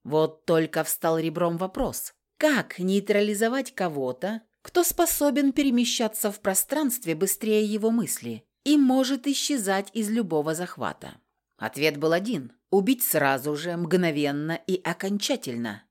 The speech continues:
Никаких дурацких попыток пленения. Но, во-первых, Крора почему-то коробило от перспективы разнести на куски голову этой малявки. И, во-вторых, она очень, похоже, обладала информацией о Виверне,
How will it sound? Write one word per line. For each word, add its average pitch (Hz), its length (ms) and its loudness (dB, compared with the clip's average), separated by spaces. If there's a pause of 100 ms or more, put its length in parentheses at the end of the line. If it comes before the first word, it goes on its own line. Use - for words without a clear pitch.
(180)
Никаких 220 800 -2
дурацких 175 560 -2
попыток 139 480 -8
пленения. 117 640 -6 (420)
Но, 143 480 -2
во-первых, 160 800 -4
Крора 202 360 -2
почему-то 202 540 -4
коробило 131 640 -4
от - 260 -10
перспективы 139 1000 -6 (400)
разнести 156 640 -2
на 160 100 0
куски 165 420 -6
голову 185 440 0
этой 202 260 -2
малявки. 127 680 -6 (400)
И, 165 100 4
во-вторых, 156 540 0
она 170 300 -2
очень, 214 340 0
похоже, 226 480 -4
обладала 202 460 0
информацией 190 1120 -2
о 135 140 -2
Виверне, 139 720 -6